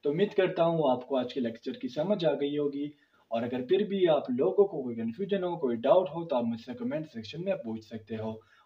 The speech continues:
और अगर आपको ये notes चाहिए हो तो आप मुझसे WhatsApp पे रब्ता कर सकते हो।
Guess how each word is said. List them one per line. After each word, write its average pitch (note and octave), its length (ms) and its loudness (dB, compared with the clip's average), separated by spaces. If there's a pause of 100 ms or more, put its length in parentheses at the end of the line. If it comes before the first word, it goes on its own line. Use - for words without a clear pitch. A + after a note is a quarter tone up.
और B2+ 100 -2
अगर C3 160 -4
आपको C3+ 260 -2
ये C3+ 160 4
notes E3+ 260 -2 (100)
चाहिए C3 340 0
हो D#3+ 160 0 (320)
तो B2+ 80 -4
आप A#2 60 -2
मुझसे A2 260 -6
WhatsApp A2+ 460 -6
पे B3 100 -4
रब्ता - 320 -4 (100)
कर B2 140 -2
सकते - 360 -10
हो। G#2+ 260 -6